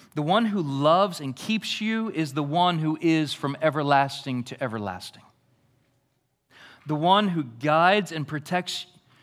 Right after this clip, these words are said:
your life is the one who rules and reigns over all things. And so our confidence is that our lives are held together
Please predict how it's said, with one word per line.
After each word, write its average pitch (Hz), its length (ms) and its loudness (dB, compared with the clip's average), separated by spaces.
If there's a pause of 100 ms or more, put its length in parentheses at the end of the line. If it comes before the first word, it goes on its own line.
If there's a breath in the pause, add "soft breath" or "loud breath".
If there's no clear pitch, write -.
(200 soft breath)
your 170 420 2
life 190 640 0 (760)
is 160 400 2
the 208 220 2
one 208 380 2
who 160 240 -2
rules 156 720 2
and 135 360 -4
reigns 139 720 0
over 123 300 -6
all 127 320 -8
things. 98 720 -14 (800 soft breath)
And 143 100 -10
so 151 180 -4
our 147 140 0
confidence 147 800 -6
is 127 200 -8
that 127 240 -4
our 151 360 4
lives 135 680 -2 (360 soft breath)
are 123 180 -2
held 151 640 -4
together 120 640 -8